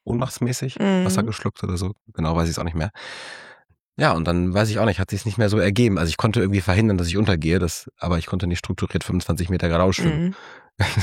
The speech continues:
Speaker 1: So irgendwie halt. Siebte Klasse braucht es dafür.
Speaker 2: Ja.
Speaker 1: Dann hab ich allerdings auch irgendwie bis Rettungs-, Rettungsschwimmer sogar Silber gemacht, weil ich das dann für die,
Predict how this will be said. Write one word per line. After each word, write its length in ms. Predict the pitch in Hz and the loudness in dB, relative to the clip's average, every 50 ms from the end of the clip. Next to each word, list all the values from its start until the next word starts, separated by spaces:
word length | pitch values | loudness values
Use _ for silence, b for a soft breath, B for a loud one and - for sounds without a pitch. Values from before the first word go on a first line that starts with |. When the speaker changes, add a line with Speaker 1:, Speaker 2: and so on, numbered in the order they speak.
| - 104 | 0 2
Speaker 1:
So 240 | - - - - 78 | 2 2 2 2 2
irgendwie 300 | 71 71 76 73 71 76 | 0 0 0 0 -2 -2
halt. 260 | - - - - _ - - - | -4 -6 -8 -12 _ -14 -12 -8
Siebte 260 | - - 69 - 117 | -6 -4 -2 0 2
Klasse 240 | - 139 127 104 85 | 2 2 2 2 0
braucht 220 | 73 67 71 - | -2 -2 -4 -4
es 80 | 78 - | -6 -6
dafür. 320 | - 71 - - 117 139 | -6 -6 0 2 2 2
Speaker 2:
Ja. 80 | - - B B B B B B B B | 2 0 B B B B B B B B
Speaker 1:
Dann 160 | - 123 165 | 2 4 6
hab 80 | 190 165 | 6 4
ich 140 | 160 - 135 | 4 2 2
allerdings 260 | 131 123 123 120 - | 4 4 4 2 2
auch 160 | - - - - - | 0 -2 -2 -4 -4
irgendwie 460 | - 98 104 104 101 98 98 98 95 | -2 0 2 2 2 2 2 2 2
bis 320 | 98 95 - - - - | 2 2 0 0 -4 -2
Rettungs-, 480 | 90 92 - 107 98 95 87 - - - | -2 -2 0 0 0 0 -2 0 2 2
Rettungsschwimmer 500 | - - 117 90 - - - 85 90 87 | 4 4 4 2 2 2 2 2 4 4
sogar 300 | 90 92 - 85 87 85 | 4 2 2 2 2 4
Silber 260 | 95 101 95 92 85 | 4 4 4 2 2
gemacht, 300 | 85 82 82 87 - - | 2 2 0 0 -2 -2
weil 80 | - 82 | -4 -4
ich 60 | - | -2
das 160 | - 82 - | -2 -4 -4
dann 160 | - - - | -2 -4 -4
für 160 | - - 87 | -2 -2 0
die, 180 | 82 82 78 78 | 0 0 0 -2